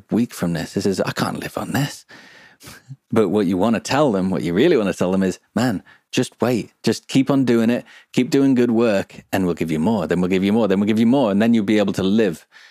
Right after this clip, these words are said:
how you want, where you want. And <laughs> it sounded like there was gonna be a third, but I didn't have one in the bank. <laughs> And,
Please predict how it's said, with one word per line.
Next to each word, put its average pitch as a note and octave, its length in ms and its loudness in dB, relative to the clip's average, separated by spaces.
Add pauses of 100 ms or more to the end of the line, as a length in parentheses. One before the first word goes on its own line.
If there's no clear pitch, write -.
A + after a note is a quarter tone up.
(200)
how A#2 200 0
you A2+ 160 4
want, F#2+ 400 0
where G2+ 200 2
you F#2+ 180 0
want. F2 320 -2 (360)
And F2 320 -2 (260)
<laughs> - 160 -20 (460)
it - 140 -20
sounded G2+ 260 2
like D#2 100 0
there F2+ 80 0
was F#2 60 -2
gonna G2 140 0
be F#2 80 2
a E2+ 40 0
third, F#2 320 0
but E2+ 100 0
I - 20 -4
didn't F#2+ 200 0
have F2+ 140 -2
one F#2 120 0
in F2 60 0
the F2+ 60 -2
bank. G2 300 -2 (580)
<laughs> - 800 -8
And, G#2 340 0